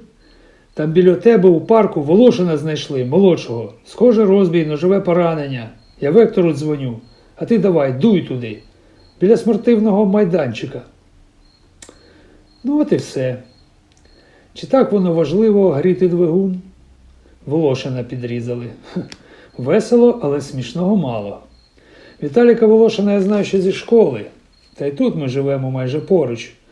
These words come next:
Тільки він у крутому мікрорайоні Новострой. Ну, а я щасливий власник двокімнатної панельної чешки за два квартали від залізничного вокзалу.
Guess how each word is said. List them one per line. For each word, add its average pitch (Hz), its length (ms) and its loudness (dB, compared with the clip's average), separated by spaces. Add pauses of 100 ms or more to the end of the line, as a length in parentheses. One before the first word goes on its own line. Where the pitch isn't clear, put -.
(180)
Тільки 147 320 -4
він 175 260 0
у 151 80 -8
крутому 156 640 -2
мікрорайоні 131 760 -4
Новострой. 185 680 0 (800)
Ну, 285 180 6
а 311 80 8
я 226 240 8
щасливий 233 580 4
власник 185 560 0
двокімнатної 175 800 0
панельної 190 580 0
чешки 147 560 -4
за 139 120 -6
два 147 200 -2
квартали 180 540 0
від 160 120 -4
залізничного 147 680 -4
вокзалу. 151 640 -2